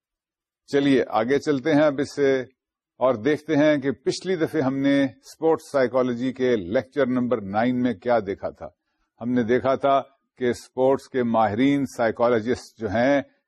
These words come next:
یہ گول سیٹنگ کیسے کرتے ہیں، اور گول سیٹنگ کیا چیز ہے، اور اس کا اسپورٹس پر یا کھیلوں پر یا اسپورٹس پرسنز کی پرفارمنس پر کیا اثر پڑتا ہے۔ یہ پچھلے لیکچر میں دیکھا تھا ہم نے، اور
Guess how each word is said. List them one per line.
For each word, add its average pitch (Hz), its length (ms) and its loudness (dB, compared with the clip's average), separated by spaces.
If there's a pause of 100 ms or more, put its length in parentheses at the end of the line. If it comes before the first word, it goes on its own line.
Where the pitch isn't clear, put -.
(120)
یہ 127 160 0 (200)
گول 131 320 2
سیٹنگ 135 460 -4
کیسے 123 320 -4
کرتے 120 340 -2
ہیں، 123 160 0 (380)
اور 123 140 2 (140)
گول 156 400 4
سیٹنگ 139 380 2
کیا 135 180 4 (120)
چیز 135 260 2
ہے، 131 100 4
اور 127 220 2 (140)
اس 151 240 -6
کا 143 260 0
اسپورٹس 147 640 -2
پر 131 280 0
یا 120 140 4 (140)
کھیلوں 139 280 -4
پر 131 240 0 (640)
یا 127 220 2 (120)
اسپورٹس 135 600 -2
پرسنز 127 480 -4
کی 127 140 -4 (100)
پرفارمنس 131 540 -2
پر 123 140 -2
کیا 143 300 0
اثر 120 240 -2 (100)
پڑتا 95 320 -4
ہے۔ 85 120 -6
یہ 120 160 -2 (100)
پچھلے 135 320 -8
لیکچر 123 280 -2
میں 120 220 -4
دیکھا 113 200 -2
تھا 104 200 -6
ہم 117 100 -4
نے، 123 160 0 (540)
اور 110 120 0